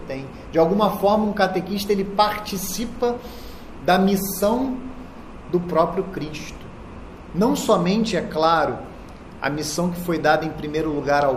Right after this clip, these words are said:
clero, porque a missão, a vocação de catequizar por excelência, ordinariamente, é do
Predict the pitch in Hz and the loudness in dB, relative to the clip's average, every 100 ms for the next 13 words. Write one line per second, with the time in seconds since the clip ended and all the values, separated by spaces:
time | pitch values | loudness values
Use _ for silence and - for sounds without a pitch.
0 | - - 143 165 180 147 113 - - - | -2 -4 2 4 4 2 -2 -8 -14 -10
1 | - - 165 165 170 156 - 175 185 185 | -8 -2 0 2 0 -4 -4 -2 0 0
2 | 175 139 131 196 196 170 - - 190 175 | 0 -4 0 0 2 -2 -2 -2 -2 0
3 | 165 170 160 160 156 131 139 151 - - | 0 0 -2 -4 -6 -4 2 2 2 -6
4 | - 190 196 175 - - 151 135 156 175 | -6 0 4 4 2 0 0 2 0 0
5 | - 139 - 180 226 247 190 160 160 160 | -2 -4 0 6 8 8 4 0 -2 0
6 | 180 165 135 147 156 - - 180 143 | 0 0 -2 -4 -8 -8 -4 -4 -4